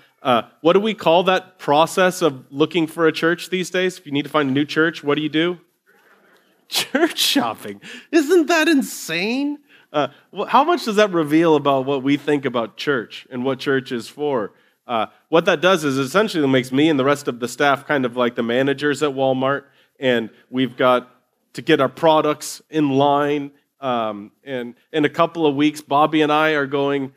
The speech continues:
to the, the S B C National Conference to make sure our church is on record saying we think a bunch of stuff that's being said is really stupid. And so Bobby and I are going to go try to pick some holy fights. We're not gonna pick fights because I did that in the first service too.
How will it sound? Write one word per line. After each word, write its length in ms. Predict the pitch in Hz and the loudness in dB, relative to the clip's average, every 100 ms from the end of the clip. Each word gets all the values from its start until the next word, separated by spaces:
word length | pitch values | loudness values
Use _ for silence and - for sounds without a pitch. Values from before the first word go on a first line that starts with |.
| _ | _
to 100 | - | -6
the, 360 | 123 117 113 - | 0 2 0 -4
the 180 | 127 135 | -8 0
S 180 | 151 151 | 0 0
B 160 | 147 | -4
C 380 | 135 151 147 143 | -2 0 0 0
National 420 | 131 165 - 151 | 0 0 0 -2
Conference 640 | 135 147 143 165 156 147 - _ _ | 0 0 0 0 0 -2 -14 _ _
to 80 | - | 0
make 160 | 135 135 | 0 2
sure 140 | 147 | 2
our 60 | 127 | 2
church 280 | 135 135 135 | 2 0 0
is 80 | |
on 120 | 131 123 | 0 2
record 360 | 127 135 127 | 0 0 -4
saying 200 | 131 123 | -2 0
we 80 | 123 | 0
think 180 | 123 117 | -2 -2
a 40 | |
bunch 220 | 104 127 | -2 -4
of 60 | 117 | -6
stuff 280 | - 131 127 | -2 -2 0
that's 140 | - | -4
being 180 | - 117 | -4 -6
said 180 | - 117 | -4 -4
is 140 | 101 | -4
really 220 | 117 117 | -4 -4
stupid. 560 | 107 - 120 117 120 117 _ _ _ | -6 -6 -6 -4 -4 -4 _ _ _
And 120 | 127 | -6
so 260 | 120 117 104 _ _ - | 0 0 -2 _ _ 2
Bobby 260 | 147 151 | 2 4
and 80 | 147 | 2
I 60 | 135 | 2
are 60 | |
going 180 | 127 135 | 0 -2
to 60 | 123 | -2
go 220 | 127 127 | -2 -2
try 180 | 123 135 | -2 -6
to 60 | |
pick 200 | 110 160 | -4 -6
some 160 | - 123 | -6 -8
holy 300 | 127 139 131 | -4 -2 -2
fights. 420 | 127 135 139 - - | 0 -2 -2 -10 -2
We're 100 | 185 | 0
not 80 | 254 | 2
gonna 140 | 196 | 0
pick 260 | - 175 - | -4 -6 -2
fights 460 | 143 127 123 - _ _ _ _ _ | 0 0 0 -12 _ _ _ _ _
because 480 | 156 143 139 120 - _ _ _ - | -6 0 0 -2 -10 _ _ _ -8
I 40 | 170 | -2
did 160 | 269 | 0
that 120 | 254 | 0
in 60 | 202 | 0
the 80 | 165 | 0
first 300 | - 247 247 | 2 0 2
service 300 | 180 156 156 | 0 0 -4
too. 320 | 196 170 101 | 0 0 -2